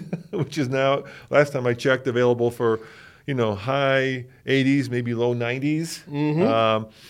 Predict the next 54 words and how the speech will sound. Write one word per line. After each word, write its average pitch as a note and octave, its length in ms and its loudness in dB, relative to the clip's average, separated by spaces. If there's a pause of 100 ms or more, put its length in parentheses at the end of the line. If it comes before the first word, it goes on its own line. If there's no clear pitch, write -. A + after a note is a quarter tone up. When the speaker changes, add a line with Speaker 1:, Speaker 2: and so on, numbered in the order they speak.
(300)
Speaker 1:
yeah, C3 480 2
yeah. A#2+ 180 -2
Sorry, C#3 280 2
guys. A#2 460 2
Um, A2 400 -2 (380)
uh, A2+ 240 -4
and C3 100 -2
I C#3+ 60 2
also A3 260 2
feel, E3 320 0 (100)
I B2+ 60 -4
also G3 240 -6
kinda F#3 220 -4
feel E3+ 160 -2
bad, C3+ 260 2
and B2 100 0
this D#3 160 -4
may C#3+ 120 -2
actually C3+ 220 -4
end B2 100 -2
up B2 80 -10
hurting, A#2+ 480 -6
uh, G#2+ 420 -4
Tesla C#3+ 320 -2
more A2 180 0
than G#2+ 200 -4
anybody G#2+ 320 -2
else, A#2+ 340 0 (380)
uh, A2 160 -4
like A2+ 300 -4
the, A#2 100 -4
the A2+ 240 -8
rental C3+ 240 0
car A2+ 180 -4
companies, G2 420 -8
'cause G#2 180 -10
Hertz F#3 420 -2
bought B2 280 -4
a G#2+ 60 -4 (320)
boatload F#3 200 4 (120)
Speaker 2:
Bought C#3 180 2
a C3 40 -2
Speaker 1:
of C3 60 -6
Speaker 2:
ton A3 280 2
of G3+ 100 4
them. C3 140 2
Speaker 1:
and, C3+ 140 0
and C#3+ 120 0
those F#3+ 200 2
guys E3 320 0
have, C#3+ 260 0
like, C3+ 380 0
you C3 80 -6
know, A#2 280 -4